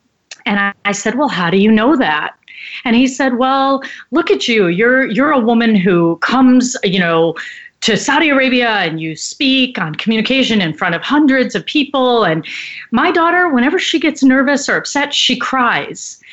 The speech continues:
And, uh, she's very, she's very weak. Like, we need, you know, I was hoping you could help her." And I took a moment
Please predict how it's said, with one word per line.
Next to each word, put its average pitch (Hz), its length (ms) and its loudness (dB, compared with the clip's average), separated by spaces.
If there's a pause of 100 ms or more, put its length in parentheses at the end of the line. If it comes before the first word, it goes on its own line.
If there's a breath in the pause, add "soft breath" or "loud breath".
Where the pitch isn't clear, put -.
(360 loud breath)
And, 220 440 -2
uh, 220 380 -2
she's 220 320 -2
very, 233 640 2
she's 247 220 -2
very 269 180 2
weak. 392 340 0
Like, 175 200 -4
we 233 180 2
need, 240 400 4
you 220 300 -2
know, 220 60 0
I 185 100 0
was 196 100 -4
hoping 311 300 0
you 190 80 2
could 170 140 -2
help 185 320 -2
her." - 280 -8 (1300 loud breath)
And 214 120 0
I 214 80 2
took 381 300 -2
a 440 80 4
moment 214 640 2